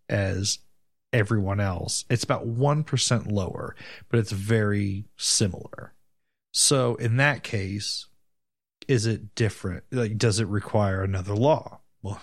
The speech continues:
I don't know. But then supposedly the total number of costs incurred is slightly less than it is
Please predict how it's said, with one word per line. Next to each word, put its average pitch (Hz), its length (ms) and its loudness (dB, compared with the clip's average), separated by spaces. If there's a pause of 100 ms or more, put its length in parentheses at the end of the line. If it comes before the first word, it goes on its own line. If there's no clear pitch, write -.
I 101 280 -4
don't 92 140 -4
know. 139 220 2 (680)
But 120 180 2
then 127 540 2 (120)
supposedly 110 1400 2 (1160)
the 110 440 2
total 135 380 0
number 113 400 2
of 104 160 -2
costs 110 460 2
incurred 98 840 -2 (440)
is 107 220 4
slightly 107 840 2
less 95 720 0 (120)
than 104 240 0
it 101 140 0
is - 340 -2